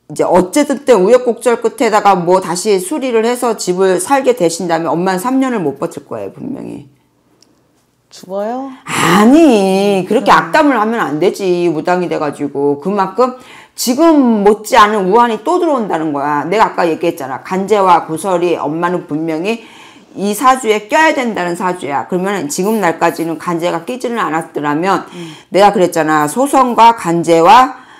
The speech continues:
Speaker 1: 구설과 금전이 분명히 엄마는 이제 앞으로 속 썩을 일이 남았다라고 했을 때는 여기 들어가셔서 그거를 한꺼번에 그냥 수-,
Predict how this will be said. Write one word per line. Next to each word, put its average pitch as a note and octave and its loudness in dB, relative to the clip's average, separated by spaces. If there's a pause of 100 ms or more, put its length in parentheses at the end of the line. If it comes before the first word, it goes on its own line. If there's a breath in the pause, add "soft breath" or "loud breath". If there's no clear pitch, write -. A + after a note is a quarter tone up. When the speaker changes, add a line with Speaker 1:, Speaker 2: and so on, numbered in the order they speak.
(220 loud breath)
Speaker 1:
구설과 F3 0
금전이 F#3 -2
분명히 D#3 -4
엄마는 D3+ -4
이제 D#3+ -2
앞으로 E3 -2 (100)
속 D#4+ -10
썩을 C4+ -2
일이 F3 0
남았다라고 D3 -4
했을 F3+ -6
때는 E3+ -4 (400 loud breath)
여기 A3 4
들어가셔서 E3+ 2
그거를 E3 0
한꺼번에 C#4 0 (260 loud breath)
그냥 A3+ 0 (680 loud breath)
수-, - -20